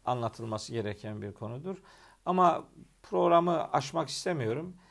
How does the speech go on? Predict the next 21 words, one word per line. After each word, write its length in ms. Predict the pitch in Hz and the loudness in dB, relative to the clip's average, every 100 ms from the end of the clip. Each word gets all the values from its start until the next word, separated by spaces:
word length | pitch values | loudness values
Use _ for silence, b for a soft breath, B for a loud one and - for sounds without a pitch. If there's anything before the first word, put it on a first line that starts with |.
| b b - | b b -8
Bir 320 | 190 269 196 | -2 0 0
cümlelik 600 | 156 190 185 196 202 - | 0 0 4 2 2 2
olsun 480 | 151 143 165 185 160 | 2 2 -2 -4 0
buna 220 | 165 147 | 0 2
da 100 | 139 | 0
cevap 360 | 139 135 120 123 | 0 0 0 0
vermek, 480 | 123 156 185 - _ b b - | -2 -2 -6 -10 _ b b -2
böylece 380 | 156 127 120 143 | 0 0 -2 -6
programı 540 | 139 131 120 135 139 | -4 -2 -2 -2 -6
bitirmek 380 | 135 135 117 101 | -8 -8 -6 -8
istiyorum. 520 | - - 104 101 95 - _ B B B B B - | -10 -10 -8 -8 -12 -18 _ B B B B B -4
Ee, 280 | 127 120 - | 0 0 0
İslam, 520 | 160 - 233 240 220 | -2 4 4 4 -2
Hazreti 400 | 165 175 190 185 | 0 2 0 2
Muhammed 380 | 170 170 175 160 | 4 4 4 2
Aleyhisselam'a 760 | 156 151 147 143 135 123 123 | 2 0 -2 0 2 2 0
indirilen 640 | 147 139 143 131 147 139 123 | -4 -2 -2 0 -2 -2 -4
dinin 300 | 127 156 139 | -4 -4 -4
özel 400 | 123 151 135 113 | -4 -2 0 -2
adı 220 | 131 113 | -2 -6
değildir. 500 | 110 98 80 87 | -4 -6 -10 -20